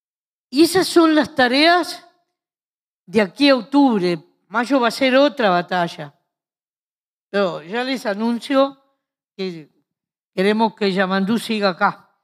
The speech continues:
en este departamento. Pero fuera de eso,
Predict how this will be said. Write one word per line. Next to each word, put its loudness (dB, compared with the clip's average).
en -4
este 0
departamento. 0
Pero 4
fuera 4
de 4
eso, 2